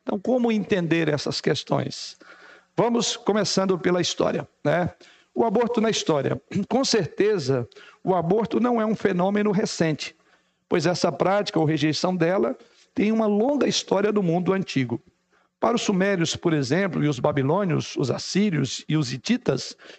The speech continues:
o aborto era um crime sério. Segundo essa tradição,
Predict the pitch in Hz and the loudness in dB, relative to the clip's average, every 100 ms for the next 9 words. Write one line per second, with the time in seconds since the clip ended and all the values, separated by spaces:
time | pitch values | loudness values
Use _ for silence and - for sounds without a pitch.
0 | _ - 208 202 240 226 220 233 254 - | _ -2 0 2 0 0 2 2 0 0
1 | 233 269 262 - 185 170 139 - _ _ | 0 2 0 0 0 2 -2 -6 _ _
2 | - 226 220 254 214 190 170 170 156 - | -4 0 2 2 0 0 0 0 0 -2
3 | - 220 175 | 0 0 -2